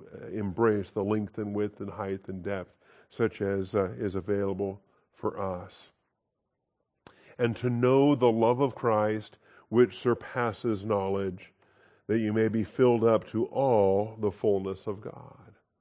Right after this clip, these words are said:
And so there is a destiny. There is a future destiny,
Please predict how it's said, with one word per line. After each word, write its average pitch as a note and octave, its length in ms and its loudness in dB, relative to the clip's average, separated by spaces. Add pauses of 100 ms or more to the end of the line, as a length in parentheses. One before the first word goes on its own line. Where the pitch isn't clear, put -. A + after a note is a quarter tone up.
(580)
And A2+ 160 2
so C3+ 180 4
there C3+ 180 6
is C3 140 4
a C3+ 80 4
destiny. A2 920 -4 (540)
There C#3 180 4
is C3 180 4
a C3+ 120 4
future C#3+ 640 -4
destiny, F#2 840 -2